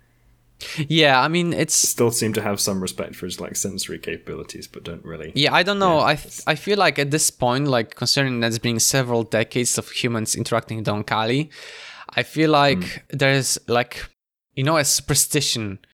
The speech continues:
Speaker 1: developed
Speaker 2: Mm-hmm.
Speaker 1: about Oankali. Not, um,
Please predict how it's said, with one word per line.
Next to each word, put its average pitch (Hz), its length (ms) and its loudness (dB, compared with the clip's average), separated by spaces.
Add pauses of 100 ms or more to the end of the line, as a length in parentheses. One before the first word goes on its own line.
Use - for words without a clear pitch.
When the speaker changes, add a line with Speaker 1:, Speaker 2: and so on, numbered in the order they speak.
(580)
Speaker 1:
developed 120 540 2
Speaker 2:
Mm-hmm. 123 100 0
Speaker 1:
about 110 420 4
Oankali. 110 380 0
Not, 175 300 4 (480)
um, 127 920 2